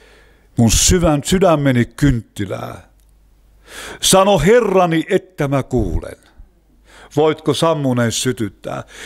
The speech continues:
Ystävät, rakkaat sisaret, veljet, meidän ajassamme on yksi voimakas ilmiö.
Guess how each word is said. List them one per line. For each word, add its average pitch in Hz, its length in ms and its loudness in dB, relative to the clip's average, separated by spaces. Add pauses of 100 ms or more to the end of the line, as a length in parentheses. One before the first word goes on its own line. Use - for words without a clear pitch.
(260)
Ystävät, 185 380 2
rakkaat 151 480 2
sisaret, 131 460 -2
veljet, 107 500 -6 (400)
meidän 170 360 2
ajassamme 180 600 2
on 127 340 0 (600)
yksi 151 280 -2
voimakas 143 720 0
ilmiö. 101 520 0